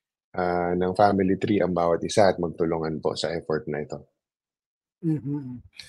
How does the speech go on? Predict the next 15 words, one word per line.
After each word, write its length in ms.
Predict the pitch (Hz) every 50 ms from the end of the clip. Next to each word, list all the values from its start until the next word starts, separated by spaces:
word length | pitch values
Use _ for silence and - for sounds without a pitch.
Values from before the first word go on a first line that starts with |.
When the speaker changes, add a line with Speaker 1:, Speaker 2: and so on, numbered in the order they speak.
| - - _
Speaker 2:
So, 160 | - 262 285
ano, 320 | 285 - 254 262 269 247
no, 160 | 202 180 185 220
um, 560 | 214 202 190 190 190 180 180 175 175 170 160 - _ - - - - _ _ -
yung 240 | _ 247 277 277 285
po 160 | 269 311 311
bang, 240 | 269 233 285 285 269
ano, 400 | 240 214 180 165 160 156 165 170
yung, 240 | 190 202 214 214 220 214
ah, 680 | 208 202 196 190 185 180 175 170 160 160 160 151 156
halimbawa, 640 | 156 160 185 202 196 185 190 190 190 196 196 196 190 185
yung 320 | 185 180 175 175 170 170 170
naka-microfilm 880 | - - 170 165 170 165 165 - - 151 147 - - 147 143 135 127 131 143
na 120 | 160 165
di-, 240 | 151 143 151 151